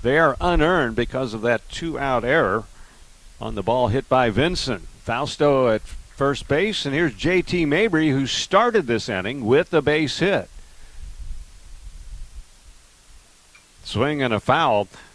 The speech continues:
This is the first time this year that the Blue Raiders have batted around in an inning. They've had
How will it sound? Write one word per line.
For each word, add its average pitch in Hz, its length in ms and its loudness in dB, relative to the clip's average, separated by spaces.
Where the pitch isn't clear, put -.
This 202 220 2
is 240 140 -4
the 180 100 2
first 208 340 0
time 180 300 0
this 143 260 -2
year 165 380 0
that 120 160 0
the 120 80 -2
Blue 127 200 -2
Raiders 135 520 2
have 117 280 0
batted 147 400 0
around 131 560 2
in 135 200 -2
an 110 100 -2
inning. 127 340 0
They've 131 180 -4
had 127 340 0